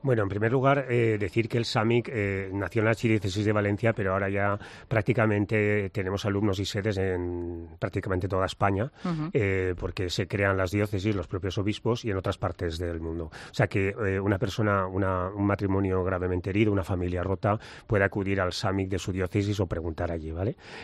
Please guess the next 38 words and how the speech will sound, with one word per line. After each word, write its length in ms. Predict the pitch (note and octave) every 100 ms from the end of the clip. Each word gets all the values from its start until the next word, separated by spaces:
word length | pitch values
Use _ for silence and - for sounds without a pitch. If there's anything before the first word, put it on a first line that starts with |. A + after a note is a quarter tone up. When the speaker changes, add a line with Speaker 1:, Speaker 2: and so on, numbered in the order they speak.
| -
Speaker 1:
Es, 240 | A2+ -
quiere 160 | A#2+ G#2+
decir 200 | G#2+ A2+
que 80 | G#2
la 80 |
ayuda 320 | F#2 G2 G2+ G2 D#3
<laughs> 140 | - -
la 200 | A#2 F#2
estamos 500 | - F#2+ G2 - -
acercando 480 | G2 G2+ F#2+ F#2 F2+
a 40 |
las 120 | F2
personas. 460 | - - E2+ E2 - - - - - -
Eh, 540 | B2+ A#2 A2+ G#2 A2
sobre 300 | G#2 B2 G#2+
la 100 | G#2
pregunta 400 | G#2+ G#2+ A2 C3
que 400 | B2 C3+ B2 A#2 A2
me 100 | A2+
dices, 360 | C3 C3+ G#2+
es 100 | G#2
verdad 360 | A2 G#2 A2+ A#2+
que 260 | - G#2 G#2+
una 300 | G#2+ A2 A2+
herramienta 540 | G#2+ G2+ A2 A#2 G#2+
muy 220 | F#2+ G#2 G#2
potente 500 | G2+ A2 G#2+ G2+ F#2+
que 120 | F2+
nosotros 460 | E2+ A2 G#2+ G2+ G#2+
hemos 180 | G2+ G2
encontrado 680 | G2+ F#2 F2+ F2 A2 G#2 F2 - - - -
como 220 | A#2 G2
ayuda 320 | F#2 G2+ G#2+ G2+
para 200 | F#2 F#2
sanar 460 | G#2 F#2+ G#2 G#2
es, 320 | G#2+ A2+ - -
eh, 420 | G#2+ F#2+ F#2 F#2
aplicar 800 | - F#2+ F2+ F2+ - G#2+ A2 A#2